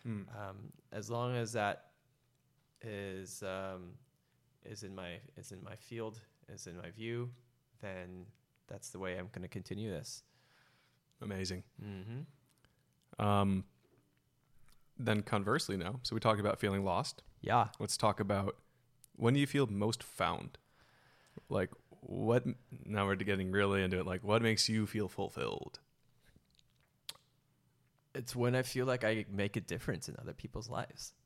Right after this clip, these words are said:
Speaker 1: Hmm.
Speaker 2: Yeah. So the first thing was when I created that experience at Burning Man
Speaker 1: Mm-hmm.
Speaker 2: and felt that, uh, saw the faces light up from people and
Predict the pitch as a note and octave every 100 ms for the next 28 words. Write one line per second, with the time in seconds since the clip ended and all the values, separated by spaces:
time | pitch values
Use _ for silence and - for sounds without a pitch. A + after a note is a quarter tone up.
0 | _ _ _ G#2 A#2+ F#2 - _ _ _
1 | _ - B2 D2 - B2 A#2 A#2 A#2+ A#2+
2 | C3 B2+ A#2+ A2 - - - A2 G#2+ G#2
3 | G#2 A2 - - _ - - A2 G#2 G#2+
4 | G2+ G2 _ _ _ _ - G#2 - -
5 | _ - - A#2 A2+ A#2 - - A#2 D3+
6 | G2 G1+ A#2+ - _ _ _ _ - -
7 | F#2+ G2+ G2 - F#2 - F#2+ F2 - _
8 | _ _ G2+ G2 F#2 F2+ - - - _
9 | - - B2 A2+ A#2 G#2+ G2+ - G2+ F#2+
10 | - F#2+ F2 - F#2+ F#2 F#2 F#2+ - -
11 | - - G#2 G#2 G2+ - G2 G2 F#2+ F2+